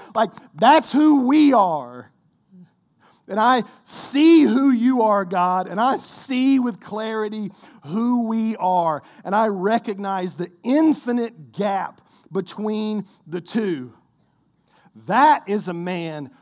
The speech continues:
who is humbled before God. That, I would suggest, is a holy humility. "I have seen the difference between you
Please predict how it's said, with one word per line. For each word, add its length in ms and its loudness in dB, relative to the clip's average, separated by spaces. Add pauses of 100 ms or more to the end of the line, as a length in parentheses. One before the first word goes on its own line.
who 180 -6
is 100 -10
humbled 880 -6 (320)
before 460 -8
God. 380 -12 (1800)
That, 300 0
I 60 0
would 160 -4
suggest, 560 -8
is 140 -10
a 140 -8
holy 880 -8 (240)
humility. 960 -8 (1700)
"I 140 -2
have 260 -6 (200)
seen 1000 -4 (160)
the 100 -4
difference 600 -4
between 460 -10
you 560 -10